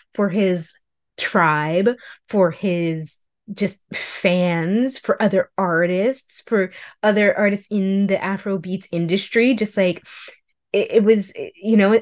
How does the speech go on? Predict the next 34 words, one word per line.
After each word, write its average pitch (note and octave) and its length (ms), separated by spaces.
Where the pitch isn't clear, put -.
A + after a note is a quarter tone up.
I F#3+ 120
think G#3 180
it, G3+ 120
it G3+ 200
felt G3+ 160
like G#3 160
it's A#3+ 140
a B3+ 160
threat. C#4 500
And G#3 540
it's - 320
like, G#3+ 240
they F#3 120
don't F#3+ 200
want E3+ 220
us F#3 100
to A3 80
have A3 200
joy. E3+ 420
They G3+ 140
don't F3 140
want F3 200
us G3+ 120
to A3 80
have A3 220
peace. F3+ 480
They F3+ 120
don't F3 140
want F#3 160
us G3 100
to A3 60
find G3+ 280
com-, - 300
community F3+ 880